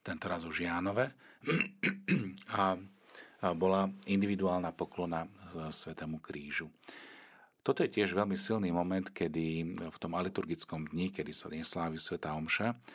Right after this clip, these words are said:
ale prednáša sa evanjelium, pašie a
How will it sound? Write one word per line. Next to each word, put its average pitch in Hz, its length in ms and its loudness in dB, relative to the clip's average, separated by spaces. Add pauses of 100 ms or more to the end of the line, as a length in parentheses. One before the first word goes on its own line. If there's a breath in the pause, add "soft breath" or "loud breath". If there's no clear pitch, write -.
(520 loud breath)
ale 82 400 2
prednáša 85 480 2
sa - 220 2 (180)
evanjelium, 95 720 2
pašie 90 560 0
a 76 400 -2